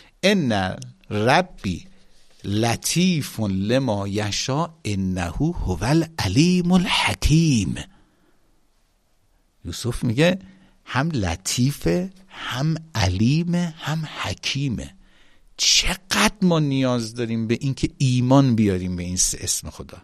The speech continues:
لطیف یعنی چی؟ لطیف همون غالب علی امرهیه. اصلاً هر چیزی رو اراده بکنه، ارادش نافذه و میشه.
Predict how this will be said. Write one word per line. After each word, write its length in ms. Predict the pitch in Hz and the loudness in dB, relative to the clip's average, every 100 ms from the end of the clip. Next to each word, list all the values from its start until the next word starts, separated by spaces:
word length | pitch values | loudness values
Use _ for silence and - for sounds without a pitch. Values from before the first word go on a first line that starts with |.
| _ _ _ _ _ _ - | _ _ _ _ _ _ 2
لطیف 560 | 131 165 165 240 247 220 | 4 6 6 6 6 6
یعنی 280 | 190 208 | 6 6
چی؟ 400 | 196 196 180 190 - - _ _ _ - | 2 0 -2 -4 -12 -20 _ _ _ -6
لطیف 520 | 165 202 214 277 233 | 0 0 0 -2 2
همون 260 | 226 233 208 | 2 4 4
غالب 520 | 156 147 143 139 135 | 6 6 6 4 4
علی 180 | 123 117 | 4 6
امرهیه. 800 | 113 107 107 98 90 92 71 - _ _ _ _ _ _ _ _ _ _ _ _ _ _ 190 _ - | 4 4 0 0 -2 -4 -8 -16 _ _ _ _ _ _ _ _ _ _ _ _ _ _ _ _ -12
اصلاً 360 | - 190 190 190 - - _ _ _ _ - | -4 -4 -4 -12 -20 -20 _ _ _ _ -8
هر 220 | - 175 | 0 0
چیزی 480 | 175 - 226 208 202 | 0 -2 0 2 4
رو 160 | 160 - | 2 2
اراده 420 | 135 131 123 127 | 4 4 4 2
بکنه، 760 | 123 120 127 127 131 151 165 170 _ _ _ _ _ _ _ _ - | 0 0 0 2 2 0 -2 -8 _ _ _ _ _ _ _ _ 0
ارادش 640 | 131 135 135 160 160 - | 6 6 6 2 -2 -2
نافذه 680 | 123 123 127 - 190 190 202 | 0 0 0 0 -2 0 -2
و 160 | 185 175 | 0 0
میشه. 380 | 127 95 - | 0 0 -2